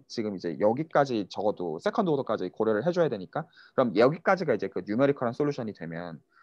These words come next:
그 실제 이제 테일러 익스펜션은 요거 이상부터 보는 거니까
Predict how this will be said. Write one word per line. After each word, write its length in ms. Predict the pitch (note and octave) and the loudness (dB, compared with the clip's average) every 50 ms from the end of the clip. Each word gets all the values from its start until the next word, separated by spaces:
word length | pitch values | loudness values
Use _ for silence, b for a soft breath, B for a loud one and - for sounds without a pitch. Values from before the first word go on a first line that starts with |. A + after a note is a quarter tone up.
| b b | b b
그 500 | - A2 G#2+ G#2 G2 G#2 G2+ G2 E2+ - - _ _ _ | 0 2 2 4 4 2 2 0 -2 -4 -6 _ _ _
실제 380 | - - - A#3+ A#3+ - A#3 F3+ | -6 -2 -2 0 2 4 4 4
이제 140 | B2+ A2 A2+ | 4 2 0
테일러 260 | - G#3+ G#3 G3+ E3+ | 0 2 2 4 2
익스펜션은 680 | D3+ - - - B2+ A#2+ - A#2 G#2+ G2+ G2 F#2+ F2 - - | 0 0 -4 -4 -4 -2 -2 -4 -4 -4 -4 -6 -8 -6 -2
요거 320 | G#2 A#2 B2 C3 E3+ D#3 B2 | 0 2 4 6 6 6 4
이상부터 420 | G2 - B2 A#2+ A2 - - G#2+ | 2 0 -2 -4 -4 -4 -8 -10
보는 560 | F#2 - F#2+ F#2+ F2+ F#2+ G2 G#2 G#2+ G#2+ G#2 | -6 -4 -4 -4 -4 -4 -6 -4 -4 -4 -4
거니까 560 | - F#2 F#2+ F#2 F2+ E2+ D#2+ _ - C#3+ D#3+ | -2 0 0 0 -2 -4 -8 _ -8 -8 -8